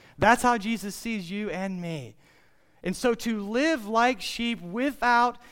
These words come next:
shepherds is to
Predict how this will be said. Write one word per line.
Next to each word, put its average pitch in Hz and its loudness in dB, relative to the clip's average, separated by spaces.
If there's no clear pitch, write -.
shepherds 156 -4
is 247 0
to 247 -2